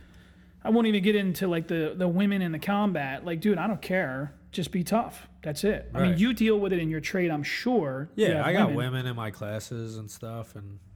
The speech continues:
Speaker 1: I mean, like I told, uh,
Speaker 2: one of the
Speaker 1: Billy
Speaker 2: best welders in my welding class was a, a chick.
Speaker 1: Yeah.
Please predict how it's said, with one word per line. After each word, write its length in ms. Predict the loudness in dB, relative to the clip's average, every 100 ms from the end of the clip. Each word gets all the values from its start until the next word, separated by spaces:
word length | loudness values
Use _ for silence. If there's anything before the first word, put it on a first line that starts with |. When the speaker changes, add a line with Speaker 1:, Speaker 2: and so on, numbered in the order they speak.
| -20 2
Speaker 1:
I 100 | 6
mean, 160 | 6 4
like 160 | 4 2
I 80 |
told, 480 | 2 2 4 2 -2 2
uh, 60 | 6
Speaker 2:
one 100 | 6
of 80 |
the 60 | 6
Speaker 1:
Billy 120 | 6
Speaker 2:
best 140 | 4 4
welders 480 | 4 4 2 0 0
in 220 | -2 -2
my 140 | 0 0
welding 340 | -2 -4 -6
class 360 | -10 -10 -12 -12
was 160 | -10
a, 160 | -10 -12 -18 -14
a 80 | -14
chick. 320 | -12 -12 -14 -18 _ -2
Speaker 1:
Yeah. 340 | 0 2 0